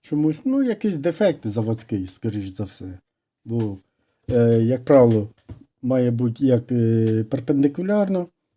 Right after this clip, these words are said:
а він стоїть трішечки під кутом, під кутом сам. Ну, голочки стоять якраз так, як має бути. Все зробив, все налаштував. Хочу показати, як він шиє.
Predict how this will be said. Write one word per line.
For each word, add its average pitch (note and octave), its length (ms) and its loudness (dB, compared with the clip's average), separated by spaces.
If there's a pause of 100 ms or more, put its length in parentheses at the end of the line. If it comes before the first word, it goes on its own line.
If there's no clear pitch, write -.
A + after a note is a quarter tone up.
(140)
а B2 120 -4
він F3 180 0
стоїть C3 360 -4
трішечки C3+ 520 0
під A#2 240 -4
кутом, D3 480 -4 (480)
під D3+ 180 -6
кутом D3+ 520 0 (1040)
сам. A#2+ 440 -2 (460)
Ну, G3 140 0
голочки F3 520 2
стоять C3+ 400 6
якраз A#2+ 340 -2
так, A2 240 -6
як G#2+ 200 -6
має G#2 200 -6
бути. F2+ 280 -14 (1600)
Все C#3 220 -2
зробив, B2+ 440 -2 (140)
все B2+ 220 -2
налаштував. A2+ 760 -4 (240)
Хочу A#2 220 -4
показати, A2 440 -2
як A#2+ 320 -2
він G#2+ 120 -2
шиє. E3+ 480 -2